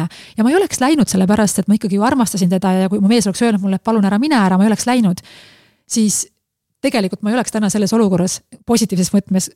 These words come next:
kus ma täna olen, sellepärast et ma ei oleks saanud ennast nii palju teostada. Ja sellepärast,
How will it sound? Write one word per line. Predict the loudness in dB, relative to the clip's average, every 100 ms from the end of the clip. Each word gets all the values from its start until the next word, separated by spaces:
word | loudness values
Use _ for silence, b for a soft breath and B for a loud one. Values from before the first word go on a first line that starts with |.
| -8
kus | -4
ma | 0
täna | 2 2
olen, | 2 0 -2
sellepärast | 0 0 0 -2 0
et |
ma | -2
ei |
oleks | 0 0
saanud | 0
ennast | 2 0 0
nii | 0
palju | 0
teostada. | 2 0 -2 -8 -10 -12 _ _ B B
Ja | -2
sellepärast, | -2 0 2 2 0 -4 -6 -10 -14